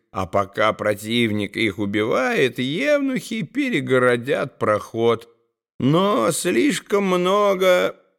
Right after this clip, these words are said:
веков протекло в ожидании набега.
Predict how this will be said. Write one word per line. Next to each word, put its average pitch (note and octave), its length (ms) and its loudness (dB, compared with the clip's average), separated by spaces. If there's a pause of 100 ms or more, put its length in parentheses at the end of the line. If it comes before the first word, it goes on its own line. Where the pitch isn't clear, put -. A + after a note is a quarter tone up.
(120)
веков D#3+ 1000 4
протекло B2 840 2
в B2 80 2
ожидании B2+ 680 0
набега. B2 840 2